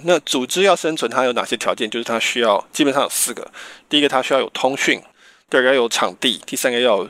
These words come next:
运输，第四个要能够共享资源。那我举的例子就是像医院，医院就是维持我们健康嘛，不要生病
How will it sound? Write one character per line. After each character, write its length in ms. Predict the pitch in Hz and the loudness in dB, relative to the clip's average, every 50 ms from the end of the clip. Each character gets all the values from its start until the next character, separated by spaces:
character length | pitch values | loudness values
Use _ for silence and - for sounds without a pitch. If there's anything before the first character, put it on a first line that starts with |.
| - - - | -10 -10 -4
运 220 | - 151 143 127 - | -2 0 0 0 0
输， 260 | - - 143 127 123 | 0 0 0 0 -2
第 120 | 123 - | -2 -4
四 180 | 123 - - 123 | -2 -2 -2 0
个 80 | 113 117 | 2 2
要 140 | 127 117 | 2 2
能 100 | 107 98 | 0 -2
够 80 | 104 110 | -4 -4
共 200 | 107 - 123 110 | -4 -4 -4 -4
享 200 | - - 78 - | -4 -6 -6 -6
资 220 | - - - 101 98 | -8 -10 -10 -10 -10
源。 180 | 95 85 71 - - _ _ - - - _ _ - | -12 -12 -12 -14 -16 _ _ -20 -20 -20 _ _ -6
那 100 | - 139 | -2 -2
我 100 | 127 127 | -2 -2
举 140 | 123 - 135 | -2 -4 -4
的 100 | 117 123 | -2 0
例 100 | 143 165 | 0 0
子 80 | 143 123 | 0 0
就 140 | 110 131 120 | 0 -2 -2
是 80 | 120 | -2
像 200 | 113 - 139 - - | -2 -2 -4 -4 -4
医 100 | 123 117 | -8 -10
院， 180 | 117 120 95 - | -8 -6 -6 -4
医 80 | 185 180 | -2 2
院 180 | 196 196 175 | 2 2 2
就 100 | 156 156 | 2 0
是 60 | 151 156 | 0 2
维 140 | 131 123 123 | 2 2 2
持 140 | - - | 2 2
我 60 | 127 110 | 0 0
们 120 | 107 104 | 0 -2
健 180 | - - 127 104 | -2 -2 -2 -2
康 180 | - - 101 101 | -2 -4 -6 -6
嘛， 120 | - - - | -8 -8 -4
不 60 | - | -2
要 100 | 110 101 | -2 -2
生 240 | 101 - - 98 98 | -2 -4 -6 -8 -8
病 160 | - 101 95 | -10 -10 -12